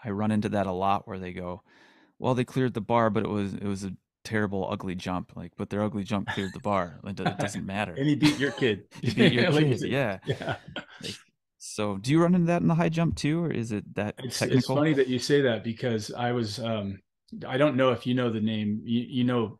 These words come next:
Speaker 2: of Mike Tully. I don't know if
Speaker 1: Yeah.
Speaker 2: you know Steve Tully. Have you ever
Speaker 1: Yeah, I do. Yeah,
Speaker 2: heard of
Speaker 1: I've heard a bunch of Tully stories over the years.
Speaker 2: The Tullys are
Speaker 1: <laughs>
Speaker 2: legendary. And I, I grew up in Long Beach, California, and they both went to Millikan like I did. So we went to Long Beach Millikan, and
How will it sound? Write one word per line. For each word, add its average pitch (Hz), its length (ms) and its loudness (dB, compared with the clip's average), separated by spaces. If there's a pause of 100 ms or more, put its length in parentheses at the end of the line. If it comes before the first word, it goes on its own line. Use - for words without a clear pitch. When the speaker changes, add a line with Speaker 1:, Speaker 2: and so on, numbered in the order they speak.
(100)
Speaker 2:
of 107 340 -6 (220)
Mike 120 320 -2
Tully. 101 400 -6 (140)
I 110 60 -8
don't 110 140 -4
know 113 80 -2
if 120 60 0
Speaker 1:
Yeah. 151 80 0
Speaker 2:
you 117 80 0
know 110 120 -6
Steve - 560 -6
Tully. 104 380 -8 (100)
Have 110 120 -6
you 113 120 0
ever 120 80 0
Speaker 1:
Yeah, 139 140 2
I 120 80 2
do. 117 320 0
Yeah, 113 160 2
Speaker 2:
heard 101 100 -2
of 95 80 -8
Speaker 1:
I've 113 180 -4
heard 127 180 0
a 113 40 -2
bunch 113 220 0
of - 60 -20
Tully 107 240 -4
stories 98 440 -10
over 101 180 -4
the 98 60 -8
years. 98 260 -8 (100)
Speaker 2:
The 110 100 -4
Tullys 143 440 6
are 117 100 2
Speaker 1:
<laughs> - 40 2
Speaker 2:
legendary. 113 760 2
And 107 320 0 (140)
I, 123 240 0 (160)
I 147 40 6
grew 139 180 4
up 135 100 2
in 113 120 0
Long 113 180 2
Beach, 107 220 -4
California, 110 600 -2
and 98 120 -4
they 113 100 0
both 120 300 0
went 113 180 -2
to 110 60 -8
Millikan 113 440 -2
like 98 200 -8
I 113 140 -4
did. 90 260 -8
So - 220 -8
we 107 100 -4
went 123 160 -2
to 123 60 -4
Long 120 240 0
Beach 123 200 -2
Millikan, 117 500 -2 (600)
and 110 520 -2